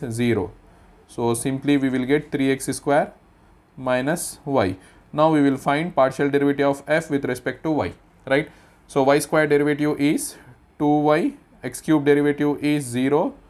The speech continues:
minus x as it is, derivative of y is one, uh, plus,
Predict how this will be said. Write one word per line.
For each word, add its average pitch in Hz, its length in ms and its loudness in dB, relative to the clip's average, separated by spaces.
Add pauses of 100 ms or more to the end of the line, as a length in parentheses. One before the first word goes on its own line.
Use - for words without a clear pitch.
(400)
minus 147 680 -2
x 139 240 -6
as 135 280 2
it 143 160 0
is, 170 160 -2
derivative 135 420 0
of 139 100 0
y 135 200 0
is 139 360 0
one, 151 320 -4 (460)
uh, 123 260 2
plus, 160 560 -4